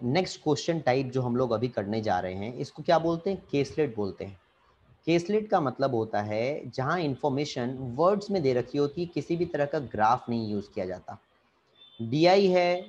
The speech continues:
या पजल्स हैं या केसलेट टाइप के क्वेश्चंस हैं डीआई के, इन सब में सबसे पहली इन्फॉर्मेशन या सबसे पहला स्टेप आपका ये होना चाहिए कि आप डेटा को ऑर्गेनाइज करो।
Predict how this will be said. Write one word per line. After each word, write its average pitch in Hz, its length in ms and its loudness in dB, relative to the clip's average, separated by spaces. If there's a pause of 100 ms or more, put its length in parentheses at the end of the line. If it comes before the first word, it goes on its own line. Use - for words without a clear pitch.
या 147 400 4 (600)
पजल्स 160 460 4
हैं 151 240 -2
या 127 160 2
केसलेट 131 520 -2
टाइप 147 220 0
के 147 60 0
क्वेश्चंस 139 460 -2
हैं 131 120 -2
डीआई 131 240 2
के, 123 260 -2 (380)
इन 160 100 2
सब 190 220 2
में 214 160 2
सबसे 208 560 0 (160)
पहली 156 360 2
इन्फॉर्मेशन 143 680 -2
या 143 120 2
सबसे 147 340 -2
पहला 147 440 2
स्टेप 165 380 -2
आपका 127 280 2
ये 123 120 0
होना 117 240 0
चाहिए 156 220 -6
कि 185 60 0
आप 180 100 0
डेटा 131 360 0
को 175 280 -2
ऑर्गेनाइज 175 600 2
करो। - 260 -6